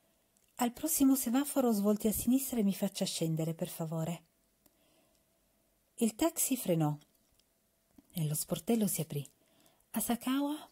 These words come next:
porse al conducente più di duemila yen, insieme con un biglietto da visita. "Mi chiamo Asakawa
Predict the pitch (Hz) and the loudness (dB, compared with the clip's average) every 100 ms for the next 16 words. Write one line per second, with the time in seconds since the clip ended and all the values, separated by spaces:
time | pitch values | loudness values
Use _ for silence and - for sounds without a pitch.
0 | - 202 202 - 180 - 190 - 208 220 | 0 2 2 2 0 0 -2 0 0 0
1 | - 285 285 233 - - - _ - 320 | 2 2 2 -2 -6 -18 -20 _ 0 2
2 | 175 170 170 165 165 160 156 151 143 147 | 2 0 0 0 2 0 0 -2 -2 -6
3 | 151 _ - - 254 254 294 294 302 285 | -10 _ -20 0 2 4 4 6 4 4
4 | 220 214 202 196 226 233 214 175 156 147 | 4 4 4 4 2 2 2 2 2 -2
5 | 143 147 151 151 _ _ - - - - | -4 -4 -4 -6 _ _ -20 -20 -20 -2
6 | 233 233 254 247 240 - 240 202 170 170 | 0 2 4 4 2 0 -6 -4 -2 -2
7 | 175 | -4